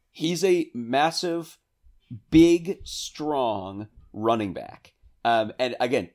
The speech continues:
one of the top five backs in the Midwest. And he's gonna come right in and be a huge factor of this offense. And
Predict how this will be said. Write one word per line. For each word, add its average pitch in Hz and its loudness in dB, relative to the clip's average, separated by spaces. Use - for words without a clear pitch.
one 170 -4
of 202 -4
the 196 -6
top 180 -2
five 156 0
backs 123 -2
in 110 -10
the 107 -6
Midwest. 95 -12
And 101 -2
he's 131 -8
gonna 143 -4
come 135 -4
right 120 -4
in 110 -4
and 98 -8
be 113 -2
a 101 0
huge 117 -8
factor 117 -2
of 110 -4
this 104 -6
offense. 117 -2
And 98 -8